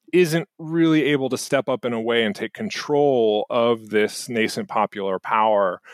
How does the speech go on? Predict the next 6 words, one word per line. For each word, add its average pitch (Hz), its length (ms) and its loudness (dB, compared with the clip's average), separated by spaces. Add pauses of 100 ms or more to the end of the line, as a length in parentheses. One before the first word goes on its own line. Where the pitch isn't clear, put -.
(160)
um, 107 260 0
which 110 140 -8
allows 113 480 2
the 107 80 -10
conservatives, 104 1120 -2
uh, 95 300 0